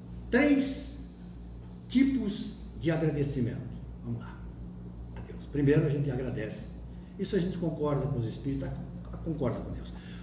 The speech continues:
Tudo de bem, bom que nos acontece, a gente agradece a Deus.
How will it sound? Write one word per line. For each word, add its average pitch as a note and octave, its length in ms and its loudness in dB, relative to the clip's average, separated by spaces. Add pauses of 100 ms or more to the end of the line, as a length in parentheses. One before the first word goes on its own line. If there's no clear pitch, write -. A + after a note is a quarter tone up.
(140)
Tudo C#4+ 260 10
de G#3+ 120 8
bem, G3+ 260 8
bom G3 240 6
que F3 80 2
nos D#3 160 4
acontece, G3 540 4
a E3+ 40 2
gente G3 220 -2
agradece F#3 440 -4
a - 20 -8
Deus. - 120 -10